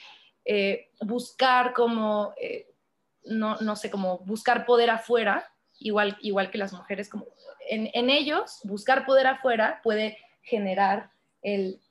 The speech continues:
que, que quieran someter, por ejemplo, a otras personas, hombres o mujeres. Eh, y, em,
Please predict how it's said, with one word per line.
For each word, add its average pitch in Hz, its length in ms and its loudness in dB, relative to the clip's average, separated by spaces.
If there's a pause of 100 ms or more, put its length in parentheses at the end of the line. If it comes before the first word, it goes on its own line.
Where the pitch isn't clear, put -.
(140)
que, 208 220 -2
que 208 140 -6
quieran 226 240 2
someter, 202 460 -2
por 190 120 -6
ejemplo, - 400 -14 (200)
a 175 160 -4
otras 180 240 -14
personas, - 520 -14 (220)
hombres 202 300 -4
o 196 60 -8
mujeres. - 460 -12 (420)
Eh, 233 200 -2
y, 269 400 0
em, 208 720 0